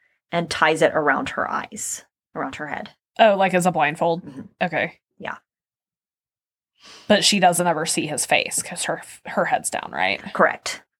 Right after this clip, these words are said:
Speaker 2: Ugh.
Speaker 1: Right.
Speaker 2: Barf. Okay.
Speaker 1: So the whole time he's doing all of this, he's talking to her. He's telling her that he's a drifter, that he's been drifting for, like, two months, that he needed money, um,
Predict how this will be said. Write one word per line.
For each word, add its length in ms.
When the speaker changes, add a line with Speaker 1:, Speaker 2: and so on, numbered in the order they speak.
Speaker 2:
Ugh. 240
Speaker 1:
Right. 260
Speaker 2:
Barf. 360
Okay. 180
Speaker 1:
So 460
the 120
whole 240
time 300
he's 280
doing 340
all 160
of 100
this, 460
he's 320
talking 340
to 120
her. 260
He's 220
telling 260
her 120
that 120
he's 200
a 80
drifter, 880
that 180
he's 360
been 760
drifting 380
for, 80
like, 180
two 220
months, 800
that 180
he 160
needed 360
money, 720
um, 640